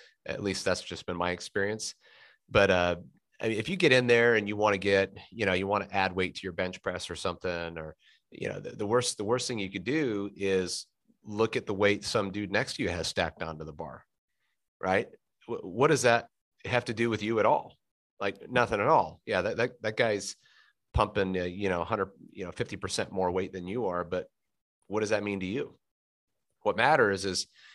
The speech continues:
w-, what can you do? How hard are you working? What were you doing last month, two months ago?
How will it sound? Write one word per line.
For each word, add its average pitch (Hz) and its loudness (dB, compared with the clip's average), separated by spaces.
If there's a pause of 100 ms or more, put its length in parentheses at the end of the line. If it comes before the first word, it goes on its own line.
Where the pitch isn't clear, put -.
(400)
w-, 87 -6
what 120 4
can 120 -4
you 117 0
do? 101 0
How 104 2
hard 101 2
are 98 -6
you 98 -4
working? 90 -2
What 98 0
were 107 -4
you 98 -2
doing 95 -4 (240)
last 92 0
month, 90 -8 (280)
two - -8
months 87 -2
ago? 85 -10